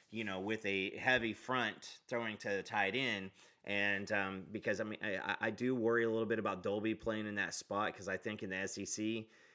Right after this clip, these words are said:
um, that's gonna be one of the major differences. We're gonna need a McCullough type of a body back there or a Harrington, somebody that's, you know, pressing the two twenty-five. Um, that's why the Taylor Heim and Taylor Wine thing is, is really interesting. So,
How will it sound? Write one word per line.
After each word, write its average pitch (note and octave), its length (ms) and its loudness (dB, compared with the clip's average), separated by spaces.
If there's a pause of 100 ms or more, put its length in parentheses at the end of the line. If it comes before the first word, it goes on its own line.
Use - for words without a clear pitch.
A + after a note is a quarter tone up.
(120)
um, G2+ 280 2
that's G#2+ 200 2
gonna A2+ 80 2
be G#2 80 2
one G2+ 160 0
of F#2+ 60 0
the F#2 40 -2
major G2 300 0
differences. A2+ 580 0
We're G#2+ 160 0
gonna A2 220 2
need G#2 320 -2
a F#2+ 180 0
McCullough A2 460 0
type C3 220 0
of A2+ 100 2
a A#2+ 40 2
body A#2+ 280 4
back A#2+ 280 4
there B2 360 6 (280)
or F#2 260 2
a D#2 40 0
Harrington, A#2 640 0
somebody G2+ 560 0
that's, F#2+ 320 -2
you G#2 80 -6
know, F2+ 240 -6
pressing G#2+ 300 -2
the F2 80 -4
two - 160 -8
twenty-five. G#2+ 840 2 (300)
Um, F#2 240 -4
that's G#2 200 -2
why G#2+ 200 4
the F#2 280 0
Taylor G#2+ 300 2
Heim G2+ 240 -2
and F#2 80 -6
Taylor G2 240 2
Wine F#2+ 320 -2
thing G2+ 300 0
is, E2+ 240 -4
is G2+ 180 -4
really G2+ 180 0
interesting. G#2+ 460 -6
So, F#2+ 300 -2